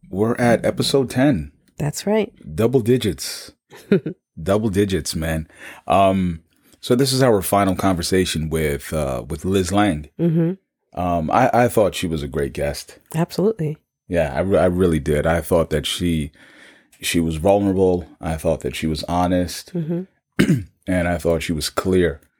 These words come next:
Speaker 1: in, in what she was saying.
Speaker 2: Right, right. Yeah, so definitely she, I guess, brought home a lot of, um, key points, uh, major ones that, you know, eh, she talked about the journey.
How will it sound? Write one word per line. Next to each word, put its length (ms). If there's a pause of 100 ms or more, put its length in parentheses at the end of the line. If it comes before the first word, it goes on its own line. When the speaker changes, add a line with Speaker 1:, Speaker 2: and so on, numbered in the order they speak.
(360)
Speaker 1:
in, 340
in 200
what 220
she 100
was 160
saying. 180
Speaker 2:
Right, 220 (320)
right. 260 (840)
Yeah, 340
so 220
definitely 400
she, 560 (440)
I 60
guess, 240
brought 240
home 240
a 60
lot 240
of, 200
um, 420 (1500)
key 200
points, 540 (800)
uh, 320
major 360
ones 280
that, 280 (200)
you 100
know, 220 (120)
eh, 260
she 160
talked 220
about 240
the 80
journey. 540